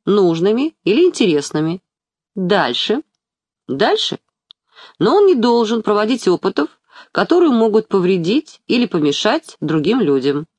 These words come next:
Ещё дальше. Тот, кто нарушает это правило, будет с позором изгнан со станции.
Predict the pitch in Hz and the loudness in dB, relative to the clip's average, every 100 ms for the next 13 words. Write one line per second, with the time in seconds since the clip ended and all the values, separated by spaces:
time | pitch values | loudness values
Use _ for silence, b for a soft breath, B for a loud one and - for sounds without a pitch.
0 | _ B B B 208 349 - 220 180 185 | _ B B B -2 0 0 0 0 0
1 | 185 - 226 277 _ _ _ B B B | -2 -4 -6 -6 _ _ _ B B B
2 | - 277 - 254 247 240 226 214 208 233 | -4 -4 -2 0 0 0 0 0 0 -2
3 | 269 254 294 302 311 320 - _ _ _ | -4 -2 0 0 -2 -4 -8 _ _ _
4 | _ _ - 214 339 - - 175 190 311 | _ _ -6 0 0 0 -2 0 0 2
5 | 339 - 180 208 214 233 277 302 - - | 0 -2 0 0 0 0 0 -2 -6 -8
6 | - 254 - 135 120 - 127 | -4 -4 -2 -2 -2 -4 -6